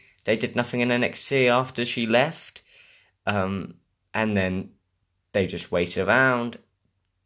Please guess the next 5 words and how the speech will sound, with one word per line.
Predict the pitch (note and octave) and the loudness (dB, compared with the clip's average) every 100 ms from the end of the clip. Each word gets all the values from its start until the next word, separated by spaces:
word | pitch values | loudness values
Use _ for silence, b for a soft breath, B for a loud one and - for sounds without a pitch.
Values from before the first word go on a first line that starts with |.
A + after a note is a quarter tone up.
| _ _ | _ _
Then | D3 D3+ | 0 0
Buddy | D#3 C#3+ | -2 -2
Murphy | C#3+ C#3+ D3 C#3 - F#2+ G#2 G#2 b b b b b b - | 0 2 2 0 -2 -2 -2 -6 b b b b b b 0
kind | A#2+ B2+ B2 | 4 6 4
of | A2+ | -2